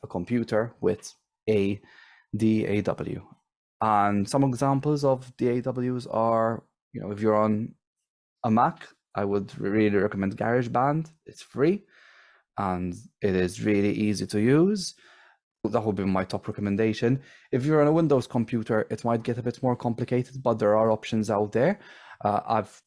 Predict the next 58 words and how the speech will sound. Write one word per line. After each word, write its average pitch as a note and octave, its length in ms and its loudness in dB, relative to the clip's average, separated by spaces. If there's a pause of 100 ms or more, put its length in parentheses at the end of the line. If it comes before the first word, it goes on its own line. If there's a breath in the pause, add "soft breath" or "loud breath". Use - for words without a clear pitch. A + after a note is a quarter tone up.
(100)
I G#2 40 -4
found C#3 240 2
this, A2 160 -4
for - 160 -8
example, G#2+ 240 -6
this G2+ 160 -4
website - 720 -2
that - 180 -4
you C3 60 0
can D#3 140 4
even C#3 200 6
use A#2+ 160 6
on A2+ 80 4
a G#2 60 4
Mac A#2+ 220 2
if - 60 -16
you F#2+ 100 -2
want F#2 160 -4
to. G#2+ 200 2
It's - 100 -6
called A2+ 300 2
BandLab, B2+ 600 2 (360 soft breath)
and A2+ 160 2
it's A2 140 -4
basically G#2+ 560 0
a, - 80 -8 (220)
a A2 60 0
digital G#2+ 360 0
wor-, A2 180 0 (100)
audio G#2+ 240 2
workstation G2 800 -2 (420)
on A2 360 4
your G2+ 160 2
browser, F#2 500 -2 (380 soft breath)
and G2 220 2
it - 220 -4
works A2 280 -2
really E2 120 -4
well. D#2+ 220 -2 (300)
So G2+ 640 0 (840 soft breath)
I B2+ 60 4
would C#3+ 140 4
recommend C#3 320 0
going C3 220 0
with C3+ 120 -4
that, C3 200 -6
in F#2+ 100 -10
fact, - 360 -10
if G#2+ 160 0
you're G#2 220 4
on G2+ 160 0
a G2+ 60 0
Windows G2 300 -2
computer G2 460 -4
and G#2 180 -2
just G#2+ 200 -2
starting G#2 440 -2
out, G2 300 -4